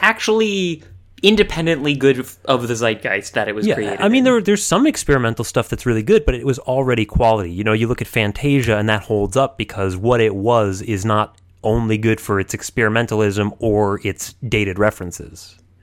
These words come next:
Speaker 1: Yeah, it, it's, it's sort of a history is wit-, written by the winners sort of thing. Like, this had
Speaker 2: Mm-hmm.
Speaker 1: enough of experiments that worked that, uh, it, it kinda just dragged the rest of the carcass of C-Lab twenty twenty-one through, through time.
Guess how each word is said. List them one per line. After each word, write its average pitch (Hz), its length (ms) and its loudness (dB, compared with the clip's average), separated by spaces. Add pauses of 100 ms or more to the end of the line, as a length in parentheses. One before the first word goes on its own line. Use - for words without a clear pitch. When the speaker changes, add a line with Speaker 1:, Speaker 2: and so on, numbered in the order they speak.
(160)
Speaker 1:
Yeah, 190 180 0
it, 180 340 -4
it's, 190 240 -4
it's - 160 -4
sort 254 140 0
of 202 60 2
a 147 60 2
history 151 400 -2
is 127 140 -6
wit-, 135 240 -2
written 139 260 0
by 127 140 0
the 117 80 -4
winners 113 320 -4
sort 107 180 -6
of 107 100 -12
thing. 110 220 -12
Like, 120 160 -6
this 151 140 -2
had 165 180 0
Speaker 2:
Mm-hmm. 117 140 0
Speaker 1:
enough 139 300 -4
of 123 180 -4
experiments 123 640 -6
that 123 200 0
worked 117 440 -10 (580)
that, 123 380 2
uh, 107 440 -6 (400)
it, 135 220 0
it - 200 -6
kinda 127 280 -6
just 117 360 -10
dragged 120 400 -4
the 117 80 -4
rest 113 320 -4
of 110 100 -8
the 113 60 -4
carcass 110 480 -6
of 113 80 -16
C-Lab 107 440 -6
twenty 110 220 -8
twenty-one 107 500 -8
through, 107 400 -10 (120)
through 110 140 -12
time. 104 400 -10